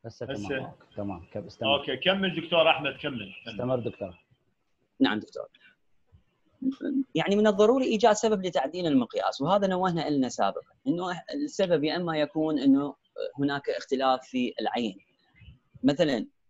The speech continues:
Speaker 3: أحد الباحثين استخدم مقياس للقيادة الذكية.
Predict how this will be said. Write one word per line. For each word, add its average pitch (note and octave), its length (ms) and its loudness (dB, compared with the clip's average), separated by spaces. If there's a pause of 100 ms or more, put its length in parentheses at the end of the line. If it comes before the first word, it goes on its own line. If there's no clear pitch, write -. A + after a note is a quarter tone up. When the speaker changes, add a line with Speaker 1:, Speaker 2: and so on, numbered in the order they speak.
(260)
Speaker 3:
أحد E3+ 180 0
الباحثين D3+ 480 0
استخدم E3 540 -4 (1200)
مقياس D#3 640 4
للقيادة C#3+ 520 0
الذكية. E3 480 -2